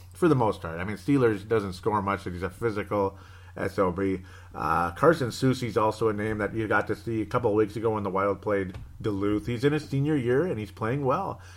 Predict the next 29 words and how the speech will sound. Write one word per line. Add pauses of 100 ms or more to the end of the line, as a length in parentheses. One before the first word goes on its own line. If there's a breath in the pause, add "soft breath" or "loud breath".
(120)
And
the
coach
does
believe,
the
co-,
and
of
course,
it's
a, (120)
it's
a
coach. (140)
His
coach
is
gonna (180)
say
nice
things
about
him,
but
he
does
believe
he's